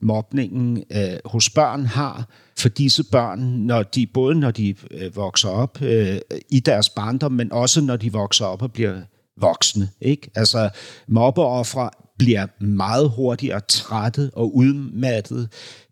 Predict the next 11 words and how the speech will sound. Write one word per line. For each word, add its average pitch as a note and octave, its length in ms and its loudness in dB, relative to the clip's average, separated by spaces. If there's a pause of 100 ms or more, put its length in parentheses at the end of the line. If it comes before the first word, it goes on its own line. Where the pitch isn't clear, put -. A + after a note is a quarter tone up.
De, A#2 260 6
øh, G2+ 120 4
sover C#3 460 0
dårligere C3 500 0
om G#2+ 80 0
natten. G#2+ 640 -4 (300)
De B2+ 80 6
har B2 80 6
flere C3+ 340 0
psykiske D3+ 640 0
lidelser. B2+ 720 0